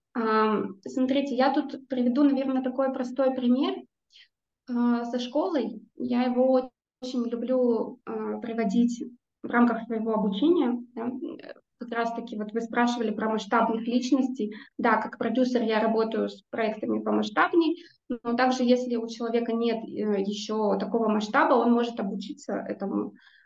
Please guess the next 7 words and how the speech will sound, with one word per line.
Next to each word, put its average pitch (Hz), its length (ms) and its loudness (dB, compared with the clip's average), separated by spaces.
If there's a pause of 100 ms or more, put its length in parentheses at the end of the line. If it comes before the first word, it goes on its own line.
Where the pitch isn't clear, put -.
(240)
А, 214 340 0 (760)
и 311 120 0
вот 254 160 2
как 240 140 2
раз-таки 262 500 2
про 247 240 6
мотивацию. 226 800 2